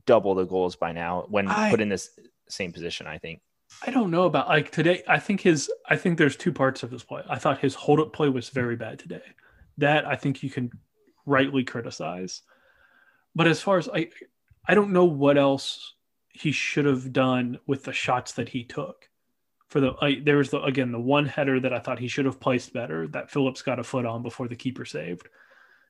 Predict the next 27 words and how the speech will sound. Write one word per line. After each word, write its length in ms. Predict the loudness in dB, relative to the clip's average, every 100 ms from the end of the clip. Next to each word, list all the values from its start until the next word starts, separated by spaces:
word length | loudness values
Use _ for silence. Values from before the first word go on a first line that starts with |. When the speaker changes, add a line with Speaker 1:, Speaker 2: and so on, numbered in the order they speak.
| _
Speaker 2:
But 180 | -6 0
the, 340 | 2 2 0 -4
the 200 | -2 0
other 200 | 2 2
shots 320 | 2 -2 -2
he 80 | -4
had, 480 | 0 2 2 0 -4
you 60 | -4
know, 120 | -2
the, 180 | -6 -8 _ _ -10
the 80 | -6
bicycle 480 | 2 2 2 -2 -2
kick, 460 | 0 0 0 -4 -10
the, 520 | -6 0 2 2 -2 -8 -20 -20 _
uh, 160 | 0 2
the 120 | 2
one 260 | 2 2 2
where 80 | 2
he 140 | 0
was 120 | 0
cutting 360 | -4 0 2 2
across 420 | 2 2 2 0
goal 380 | 0 0 2 0
and 100 | 0
just, 240 | -2 -4 _ _ _ _ _ _ -4
I 140 | -4
think, 280 | 0 0 0